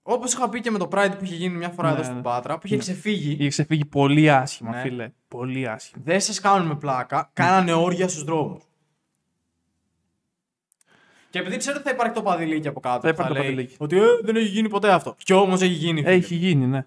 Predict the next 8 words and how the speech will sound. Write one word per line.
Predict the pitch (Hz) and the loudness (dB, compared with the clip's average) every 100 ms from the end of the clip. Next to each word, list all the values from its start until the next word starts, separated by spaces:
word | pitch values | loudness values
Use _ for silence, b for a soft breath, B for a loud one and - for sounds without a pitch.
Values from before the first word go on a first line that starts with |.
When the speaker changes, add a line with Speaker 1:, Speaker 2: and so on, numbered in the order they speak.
| _ | _
Speaker 2:
Έχει | - 147 | -12 -10
γίνει. | 127 127 131 _ _ _ _ _ | -6 -6 -8 _ _ _ _ _
Speaker 1:
Η | - | -18
φίλη | 135 135 107 | -14 -12 -12
μου. | 95 - _ _ _ _ _ _ _ _ | -14 -18 _ _ _ _ _ _ _ _
Speaker 2:
Έχει | - 160 147 | -10 -8 -6
γίνει. | 143 123 - _ _ _ _ _ _ _ _ _ _ - _ _ _ - _ _ _ _ _ _ _ _ _ _ _ _ _ _ _ _ - | -4 -6 -8 _ _ _ _ _ _ _ _ _ _ -20 _ _ _ -20 _ _ _ _ _ _ _ _ _ _ _ _ _ _ _ _ -18
Speaker 1:
Αυτά. | 127 - 147 107 330 | -14 -6 -6 -6 -10